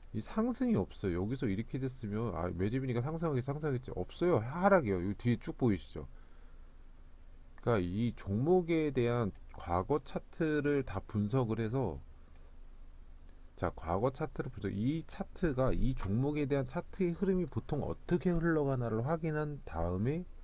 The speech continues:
조금만 담으세요. 조금만. 네, 이런 거는. 아닌 것도 있죠. 머큐리 제가 드-, 오늘 상한가 드렸죠. 머큐리. 자, 이거 왜 드렸어요? 자, 저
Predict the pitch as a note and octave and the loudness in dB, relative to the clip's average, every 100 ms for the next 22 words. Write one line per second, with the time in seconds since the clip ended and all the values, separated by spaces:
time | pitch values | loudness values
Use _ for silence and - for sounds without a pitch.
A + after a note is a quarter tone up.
0 | - - - - - - - - - - | -14 -14 -16 -16 -16 -16 -14 -2 -2 0
1 | F#3+ F3+ E3+ B2+ D#2 D#2 F#2 D2+ - - | 0 0 0 -2 -4 -6 -6 -8 -8 -12
2 | - E2+ - - - - - - - - | -10 -10 -10 -12 -16 -14 -12 -12 -12 -4
3 | F#2 G2 D#2 C#2 C#2 - - - - - | 0 0 -2 -6 -10 -14 -16 -16 -16 -16
4 | - - - - - G2+ D#3+ F3 - F2 | -16 -16 -16 -10 0 0 2 0 -2 -8
5 | - D#2 D#2 F2+ E2 F2+ - D#3+ C#3+ F#2 | -4 -4 -2 -4 -2 -4 -2 -2 0 0
6 | G2 A2 F#2+ G#2 G#2+ E3 E3 B2 F2 E2 | 0 -2 0 0 0 0 0 -2 -2 -2
7 | - B2 - - - D#2+ - - E2 F#2 | -4 -4 -6 -14 -10 -10 -6 -4 -4 -4
8 | C3+ - - - - - - G#2 A#2 F2+ | -6 -10 -14 -16 -18 -16 -4 2 4 4
9 | G#2 C3 F#2 - A2+ - - - - - | 4 4 0 -2 -6 -6 -12 -16 -16 -16
10 | - - - - - - - - - - | -14 -14 -16 -16 -16 -16 -16 -16 -14 -14
11 | - - - - F2 - | -14 -16 -10 -4 -4 -4